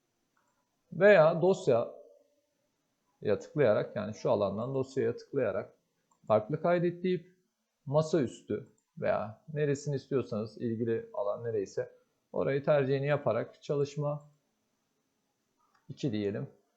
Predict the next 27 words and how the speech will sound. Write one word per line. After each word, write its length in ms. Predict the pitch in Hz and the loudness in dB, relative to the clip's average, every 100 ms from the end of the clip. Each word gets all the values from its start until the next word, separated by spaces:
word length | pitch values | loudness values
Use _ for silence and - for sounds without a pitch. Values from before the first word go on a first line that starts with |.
| _ | _
Excel 420 | 160 165 143 165 160 | 2 2 2 0 0
çalışma 420 | 156 147 - 160 | 0 0 -2 -4
kitabı, 440 | 165 170 156 - | 0 0 -2 -6
kitabı 300 | - 175 165 | -4 0 0
formatında 580 | 165 165 165 165 170 170 | 0 0 2 -2 -4 -2
da 140 | 165 | -2
kaydedebilirsiniz. 840 | 170 165 156 160 160 170 170 165 - | 0 0 0 -2 -4 -6 -8 -10 -6
P 140 | 131 123 | -4 0
D 140 | 143 | 0
F 100 | 147 | 0
olarak 320 | 156 165 165 | 0 0 0
da 120 | 165 | -2
kaydedebiliyorsunuz. 840 | 165 165 160 160 151 165 165 165 - _ _ _ | 0 0 -2 -6 -6 -8 -8 -16 -18 _ _ _
Yani 240 | 127 123 147 | -2 0 0
buradaki 340 | 165 156 160 | 0 0 2
alandan 440 | 160 156 139 143 | 4 4 2 -4
istediğiniz 560 | 139 - 160 151 165 160 | -8 -6 -4 -2 -4 -2
tercihi 360 | 135 110 113 151 | 0 0 0 0
yapabiliyorsunuz. 600 | 147 151 135 120 127 123 | 0 0 0 -2 -4 -6
Hangi 260 | 135 127 | -4 -2
doküman 400 | 120 120 135 127 | -2 -4 -6 -8
şeklinde 420 | - - 113 110 120 | -8 -8 -8 -6 -4
kayıt 320 | - 120 120 | 0 0 -2
türünde 240 | 117 117 | -10 -4
yapmak 340 | 113 - 131 127 | -4 -4 -10 -14
istiyorsanız 560 | - 127 104 120 - | -6 -6 -6 -10 -8
dokümanınızı, 720 | 107 - 101 98 95 127 165 | -8 -8 -8 -6 -6 -6 -8